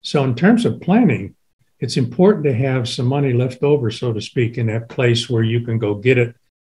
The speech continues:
to go take a trip to Disneyland or go fishing or go camping or do something.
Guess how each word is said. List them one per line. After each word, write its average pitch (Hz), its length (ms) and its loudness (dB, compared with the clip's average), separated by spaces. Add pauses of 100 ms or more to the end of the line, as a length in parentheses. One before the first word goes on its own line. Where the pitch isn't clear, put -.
to 123 80 -4
go 117 140 2
take 117 260 -2
a 98 60 -4
trip - 400 0
to 101 80 -4
Disneyland 110 720 0
or 98 80 -4
go 107 180 -2
fishing 110 640 -4 (340)
or 98 100 -6
go 113 200 0
camping 113 420 -2
or 92 80 -4
do 113 180 -2
something. 120 560 -4